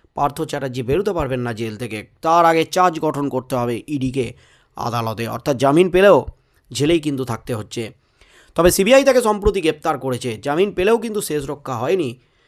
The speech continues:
সিবিআইয়ের মামলাতেও পার্থ চ্যাটার্জির জামিন মামলার শুনানি ইতিমধ্যেই সমাপ্ত হয়েছে এবং সেটিও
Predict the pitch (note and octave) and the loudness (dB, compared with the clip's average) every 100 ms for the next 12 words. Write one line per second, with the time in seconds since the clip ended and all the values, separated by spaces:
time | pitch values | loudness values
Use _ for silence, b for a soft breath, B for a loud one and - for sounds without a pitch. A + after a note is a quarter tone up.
0 | _ - G3+ A#3 C4+ C4+ G#3 G#3+ C4 C4 | _ -6 2 6 6 6 2 4 4 6
1 | C4 G#3 - - _ _ _ - F3 F3+ | 4 4 -2 -18 _ _ _ 0 2 2
2 | B3 A#3 A3 G#3+ A3+ D#3+ F3 F#3+ F3 A2+ | 0 0 0 0 -4 -4 -2 0 0 -4
3 | B2 _ _ _ _ - D3 G#3 G#3+ - | -14 _ _ _ _ -2 2 2 2 0
4 | F3+ E3 C3+ - _ _ _ _ _ _ | -4 -2 -4 -10 _ _ _ _ _ _
5 | _ - D#3 A#3 G#3+ G#3 G#3+ - E3 D#3 | _ -8 -4 2 2 2 0 0 -2 -2
6 | D3+ C3+ B2+ B2 G2+ - _ _ C3 C3 | -2 -2 -2 -6 -8 -16 _ _ -6 -4
7 | - D#3+ F#3+ C3+ | -2 0 2 2